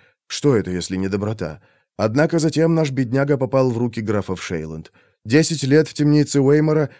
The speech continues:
и на свет родился тот зверь Пауль, которого знаете вы. «Пытки превратили ягненка во льва? Простите, отче, так не бывает. Я назову пятерых ориджинов, кто подвергался заточению и пыткам.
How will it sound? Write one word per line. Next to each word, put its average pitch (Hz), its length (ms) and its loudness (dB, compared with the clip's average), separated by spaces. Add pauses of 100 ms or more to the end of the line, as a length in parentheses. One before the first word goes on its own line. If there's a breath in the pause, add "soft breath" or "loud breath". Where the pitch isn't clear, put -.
(140 soft breath)
и 101 100 -4
на 104 140 0
свет 117 260 0
родился 123 480 0
тот 113 220 -2
зверь 113 280 0
Пауль, 120 420 0
которого 101 400 -2
знаете 95 420 -4
вы. 113 240 -8 (1120)
«Пытки 160 400 4
превратили 147 640 2
ягненка 139 680 2
во 127 120 4
льва? 127 440 0 (340)
Простите, 170 580 0
отче, 120 360 2
так 226 240 -2
не 180 120 0
бывает. 147 480 0 (360)
Я 185 180 2
назову 175 360 4
пятерых 185 500 2
ориджинов, 180 540 2
кто 165 160 0
подвергался 143 600 2
заточению 120 580 0
и 113 40 0
пыткам. 101 460 -4